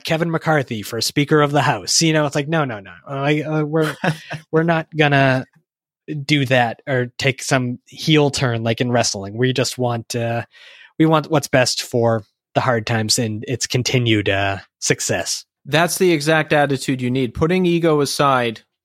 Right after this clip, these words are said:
Speaker 2: will always serve you, because if you're like, "No, th-, this is my vision and everyone has to do it exactly like I say," you're just gonna end up alone.
Speaker 1: Yeah, exactly. Um, y-, if, if people can't work with you, then yes, you will end up working alone. And that,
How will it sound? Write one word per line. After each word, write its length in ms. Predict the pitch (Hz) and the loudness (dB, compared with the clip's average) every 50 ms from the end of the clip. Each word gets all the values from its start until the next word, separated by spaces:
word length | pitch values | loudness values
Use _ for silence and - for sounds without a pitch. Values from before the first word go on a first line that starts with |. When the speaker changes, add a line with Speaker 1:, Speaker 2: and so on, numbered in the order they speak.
| _ _ _ | _ _ _
Speaker 2:
will 200 | 139 139 143 135 | -2 0 0 0
always 360 | 107 151 147 143 147 139 127 | 0 0 0 0 0 0 0
serve 320 | - - 151 143 139 123 120 | 0 0 2 2 2 0 0
you, 120 | 113 107 | -2 -4
because 260 | 117 120 - 147 131 | -4 -2 -2 -2 -2
if 140 | 143 131 - | -2 -4 -4
you're 80 | 147 143 | -2 0
like, 180 | 143 135 127 | 0 0 0
"No, 240 | 143 156 165 160 139 | 2 2 4 4 2
th-, 220 | 131 143 156 147 | 2 2 0 0
this 180 | 143 151 - - | 0 -4 -4 -4
is 160 | 147 135 131 | -6 -4 -2
my 300 | 156 165 170 175 180 170 | 0 2 2 4 2 2
vision 480 | 151 160 165 165 156 156 165 165 160 143 | 2 2 2 2 2 2 0 0 0 0
and 220 | 123 120 120 113 - - _ _ _ | 0 -2 -4 -6 -10 -16 _ _ _
everyone 400 | - 151 151 170 170 170 170 160 | -2 0 2 4 2 4 2 2
has 180 | 156 165 156 160 | 2 0 0 -2
to 80 | 156 143 | -2 -2
do 160 | 143 151 160 | 2 2 4
it 80 | 156 | 4
exactly 640 | 143 127 127 127 147 151 165 160 160 165 160 156 147 | 2 0 0 0 2 2 2 2 2 0 0 2 2
like 240 | 147 147 143 - 147 | 2 2 2 2 2
I 120 | 147 147 | 2 2
say," 220 | 147 - - 160 147 135 | 0 0 0 0 2 2
you're 100 | 143 170 | 0 0
just 220 | 190 247 - - | -2 -4 -4 -2
gonna 160 | 240 214 190 | -2 -2 0
end 200 | - 180 175 175 | 0 0 0 0
up 140 | 165 160 160 | 0 0 0
alone. 480 | 143 117 113 120 135 156 - 156 156 - _ _ _ _ _ - | -2 -2 -2 -4 -6 -6 -6 -8 -12 -14 _ _ _ _ _ 0
Speaker 1:
Yeah, 160 | 135 127 - - _ _ _ _ | 0 0 0 0 _ _ _ _
exactly. 600 | - 156 127 147 123 110 - - 123 113 117 127 - | -8 -2 0 0 0 0 -2 -4 -6 -6 -6 -6 -4
Um, 140 | - 143 139 | -2 -2 -2
y-, 280 | 151 160 165 165 - - - - - - - - - - | -2 -2 -4 -4 -6 -6 -12 -16 -16 -16 -16 -18 -6 -2
if, 180 | 175 165 - - | 0 0 0 0
if 200 | - 185 156 - | 0 0 2 2
people 200 | 208 214 240 220 | 2 2 2 2
can't 220 | - 196 185 170 | 2 4 4 4
work 280 | 147 147 151 151 - - | 6 4 4 4 4 4
with 140 | 151 143 139 | 2 4 4
you, 220 | 143 139 139 139 | 4 4 4 4
then 280 | 127 139 131 131 127 123 | 4 2 2 2 2 2
yes, 280 | 123 113 101 - - | 0 0 0 0 0
you 80 | 135 131 | 2 4
will 180 | 131 135 135 135 | 4 4 4 2
end 140 | 135 139 | 2 2
up 100 | 135 131 | 2 2
working 300 | 139 135 127 - - 139 | 2 2 2 0 0 -2
alone. 460 | 127 123 120 113 107 107 104 110 120 _ | 0 0 0 0 -2 -4 -8 -10 -14 _
And 120 | 143 143 139 | -2 0 2
that, 220 | 131 123 - _ | 2 2 -2 _